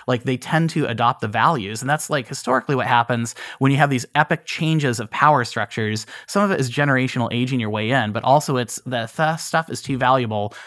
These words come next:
not to use. And so you have to kinda make the case, get 'em to participate with it. They adopt the values, but you can also be really specific about it, making the case that crypto is more valuable to the government through various things, funding public goods with direct representation,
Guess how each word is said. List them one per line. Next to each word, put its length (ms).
not 420
to 180
use. 360
And 80
so 80
you 60
have 120
to 80
kinda 200
make 220
the 80
case, 420
get 160
'em 140
to 80
participate 480
with 160
it. 240
They 80
adopt 220
the 60
values, 380
but 80
you 60
can 100
also 140
be 80
really 160
specific 360
about 200
it, 160
making 320
the 60
case 240
that 140
crypto 260
is 100
more 340
valuable 360
to 80
the 100
government 480
through 280
various 340
things, 420
funding 520
public 360
goods 440
with 120
direct 300
representation, 960